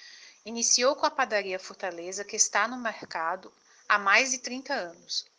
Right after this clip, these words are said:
localizada no coração do bairro Fortaleza, ao lado do Terminal Fortaleza. Ponto de referência do bairro, a padaria oferece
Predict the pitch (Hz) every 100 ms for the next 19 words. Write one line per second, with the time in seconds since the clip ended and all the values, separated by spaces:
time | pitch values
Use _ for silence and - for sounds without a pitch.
0 | 196 190 196 196 190 202 220 214 208 196
1 | 180 208 233 233 190 185 190 - 214 -
2 | 214 156 156 - _ _ - 214 214 196
3 | 185 185 - - 180 185 170 165 - 180
4 | 185 180 147 - - _ _ _ - 226
5 | 262 240 226 220 208 196 226 233 214 185
6 | 170 160 185 214 233 - - 185 202 185
7 | 185 180 190 233 277 269 254 - 233 196
8 | 170 -